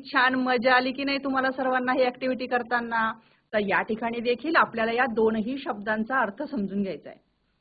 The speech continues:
क्विकली आणि स्लोली. क्विकली म्हणजे काय? तर पटकन आणि स्लोली म्हणजे काय? हळुवारपणे. अशा पद्धतीने आपण आता ही तिसरी ॲक्टिव्हिटी पाहिली. आता आपण पुढील आणखी एक छोटीशी ॲक्टिव्हिटी पाहणार आहोत. चला तर मग ती कुठली आहे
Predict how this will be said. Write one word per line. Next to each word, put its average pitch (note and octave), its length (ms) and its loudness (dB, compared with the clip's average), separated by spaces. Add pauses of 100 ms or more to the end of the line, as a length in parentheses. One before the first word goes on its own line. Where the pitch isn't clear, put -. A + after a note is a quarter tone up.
(220)
क्विकली B3+ 340 -2 (200)
आणि A3+ 200 0
स्लोली. E3+ 440 -8 (500)
क्विकली A3+ 300 -2
म्हणजे A#3+ 300 2
काय? B3+ 200 2 (320)
तर - 80 -8 (120)
पटकन D4+ 400 -2 (220)
आणि F#3+ 220 -6
स्लोली F#3+ 380 -6
म्हणजे F#3+ 300 -6
काय? C#4+ 160 -6 (320)
हळुवारपणे. C#4 720 4 (320)
अशा F3+ 260 -4
पद्धतीने A3 540 -4
आपण B3 420 0
आता G#3+ 240 -4
ही C#4 240 -4 (160)
तिसरी B3 400 -2
ॲक्टिव्हिटी A3 420 -4
पाहिली. F#3 360 -6 (320)
आता C#4 200 0
आपण F4+ 340 0
पुढील G4 260 4
आणखी D#4+ 260 0
एक D#4+ 220 -2
छोटीशी D4+ 360 -4
ॲक्टिव्हिटी C4+ 400 -4
पाहणार A#3 300 0
आहोत. G#3+ 280 -2 (600)
चला F3 280 0
तर A3 100 -2
मग A3+ 240 -4
ती C4+ 60 -6
कुठली A#3+ 380 -6
आहे C4+ 220 0